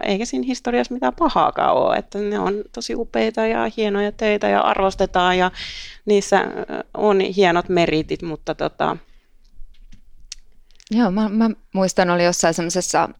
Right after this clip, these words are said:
Speaker 2: kuuntelemassa jotain paneelikeskustelua, missä kansainväliset muotoilijat pui Suomi-muotoilua niin kuin inspiraation lähteenä. Ja sit yksi tosi tunnettu kansainvälinen muotoilija sanoi, että,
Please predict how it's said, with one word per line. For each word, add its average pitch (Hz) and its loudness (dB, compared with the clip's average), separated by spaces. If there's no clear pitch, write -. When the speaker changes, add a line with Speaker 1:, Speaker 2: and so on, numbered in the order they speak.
Speaker 2:
kuuntelemassa 156 -2
jotain - -2
paneelikeskustelua, 156 -2
missä - -4
kansainväliset - 0
muotoilijat - 0
pui 160 2
Suomi-muotoilua 139 0
niin 69 -4
kuin - -8
inspiraation 170 -2
lähteenä. 160 0
Ja 165 -2
sit - -6
yksi - -8
tosi - -10
tunnettu 180 -6
kansainvälinen 165 0
muotoilija 165 2
sanoi, - -4
että, - -6